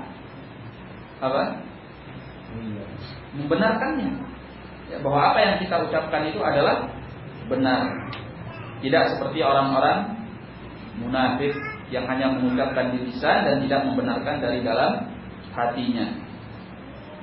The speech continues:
Disebutkan di dalam hadis yang dikeluarkan oleh Al-Bukhari dan Muslim dari hadis Anas bin Malik radhiyallahu an, kata Nabi sallallahu alaihi wasallam, "Ma min ahadin yashhadu an la ilaha illallah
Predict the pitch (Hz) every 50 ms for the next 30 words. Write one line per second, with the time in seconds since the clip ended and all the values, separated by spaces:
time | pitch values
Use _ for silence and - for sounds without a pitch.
0 | - - - - - - - - - - - - - 147 143 202 196 262 262 262
1 | 262 240 233 220 208 190 190 185 180 - 170 175 185 180 185 185 185 - - -
2 | - - - - - 123 127 131 127 135 156 160 - 151 165 151 151 147 147 147
3 | 143 143 135 135 156 160 156 151 139 139 135 147 139 - - 127 127 127 127 -
4 | - - - - - - 117 117 120 123 127 135 143 135 139 139 135 131 135 131
5 | 127 127 127 - 151 147 135 135 131 127 127 127 127 123 123 123 120 117 117 113
6 | 113 110 104 156 196 - - - - - - - - - - - - 131 135 135
7 | 139 156 156 156 147 139 139 135 127 127 127 131 131 139 139 131 127 123 120 120
8 | 123 135 131 131 131 123 123 123 - - 165 170 165 190 214 220 - - - -
9 | - - - - 113 123 143 151 151 151 151 151 151 147 151 147 143 143 139 135
10 | 131 127 127 - - - - - - - - - - - - - - - - -
11 | - - - 120 139 143 139 143 151 143 147 151 - 147 143 143 143 147 147 147
12 | 147 143 143 143 147 143 147 143 139 139 143 139 135 135 127 117 127 -